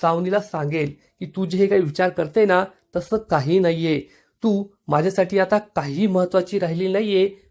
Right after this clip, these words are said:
मी तुझ्यावर प्रेम करत नाही आणि मी मुक्तावर प्रेम करेल की नाही हे आम्ही आमचं पाहून घेऊ."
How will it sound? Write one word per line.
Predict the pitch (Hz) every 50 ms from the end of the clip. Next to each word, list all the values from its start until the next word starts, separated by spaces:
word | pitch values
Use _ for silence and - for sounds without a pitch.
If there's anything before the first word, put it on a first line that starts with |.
| _ -
मी | 190
तुझ्यावर | 208 - 196 165 180 190 196 208
प्रेम | 214 214 - 156 156 175 180
करत | 175 170 170 165 160 165
नाही | 165 156 156 156 143 135 - _ _ _ _ -
आणि | - 151 156
मी | 175 185
मुक्तावर | 170 165 - - - 180 185 185
प्रेम | 185 - 160 160 175
करेल | 175 170 175 170 170 170
की | 170 175
नाही | 190 202 190 190 175 190 190 - _ _ _ _
हे | 190 202
आम्ही | 208 196 202 202
आमचं | 202 196 196 196 - 214
पाहून | 214 - 156 135 156 151 156
घेऊ." | 147 147 170 165 139